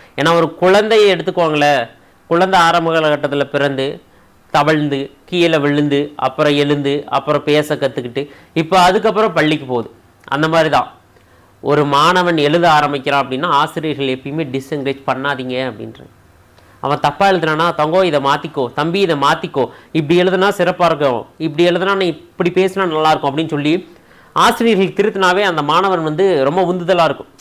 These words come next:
சரி, இது அடுத்த முறை எழுதிட்டு போய் ஆசிரியர்கள்ட்ட காட்டும்போது, ரெண்டாவது டைம் காட்டுறானா,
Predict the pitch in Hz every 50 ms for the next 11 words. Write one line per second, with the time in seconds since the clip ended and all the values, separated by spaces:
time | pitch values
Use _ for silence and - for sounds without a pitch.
0 | - _ _ - 165 147 139 135 135 135 156 180 - - 214 196 202 196 190 180
1 | 175 175 156 151 151 160 156 147 135 120 - - 139 147 147 156 147 139 135 135
2 | 131 131 135 143 160 151 - - - - 139 151 180 185 175 151 160 151 143 131
3 | 135 131 131 127 123 127 123